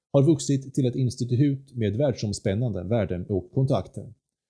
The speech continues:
som ett evenemang som kan äga rum i Österrike idag. Tack vare hans verk är Mises och Rothbards namn och verk betydligt mer kända idag än under deras livstid.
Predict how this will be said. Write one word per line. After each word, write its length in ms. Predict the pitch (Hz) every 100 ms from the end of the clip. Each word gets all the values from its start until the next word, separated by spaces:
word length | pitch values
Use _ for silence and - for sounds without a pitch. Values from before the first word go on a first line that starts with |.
| _ _
som 180 | - 131
ett 180 | 104 -
evenemang 800 | 127 107 - 143 139 98 - -
som 200 | - 117
kan 140 | 113
äga 240 | 110 107 117
rum 380 | 117 117 117 -
i 120 | 127
Österrike 640 | 120 - - 92 90 - -
idag. 420 | 127 143 117 104 - _ _ _ _ _ _ _ _ _ _ _ _ _ -
Tack 200 | 175 175
vare 160 | 131
hans 240 | 104 110 107
verk 360 | - 135 - _ _ _
är 60 | 110
Mises 420 | 139 135 - 101
och 120 | 120
Rothbards 520 | 123 104 - 110 107 110
namn 380 | 92 90 90 - _ _
och 140 | 120 110
verk 360 | 110 87 87 -
betydligt 600 | 135 135 170 123 110 -
mer 200 | 113 90
kända 420 | - 120 90 101
idag 540 | 104 139 104 92 120 -
än 120 | 139
under 220 | 110 95
deras 300 | 95 95 -
livstid. 460 | - 131 - 104